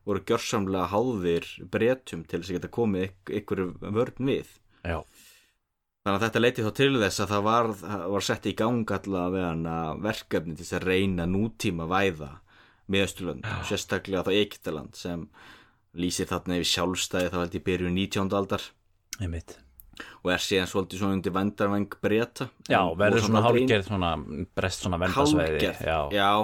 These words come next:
Speaker 1: af því þeir voru aldrei inn-, innlimaðir
Speaker 2: Nei, nei.
Speaker 1: inn í Egyptaland, sem Said hélt reyndar fram en stemd-, stemmir ekki.
Speaker 2: <laughs>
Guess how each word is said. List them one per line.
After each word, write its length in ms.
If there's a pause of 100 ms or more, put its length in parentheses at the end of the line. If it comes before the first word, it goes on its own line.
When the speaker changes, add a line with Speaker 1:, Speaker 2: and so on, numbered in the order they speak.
(160)
Speaker 1:
af 140
því 80
þeir 100
voru 140
aldrei 260
inn-, 400
innlimaðir 680
Speaker 2:
Nei, 260
nei. 140 (120)
Speaker 1:
inn 140
í 80
Egyptaland, 460
sem 220
Said 420
hélt 260
reyndar 220
fram 280
en 180 (100)
stemd-, 360
stemmir 380
ekki. 180 (520)
Speaker 2:
<laughs> 100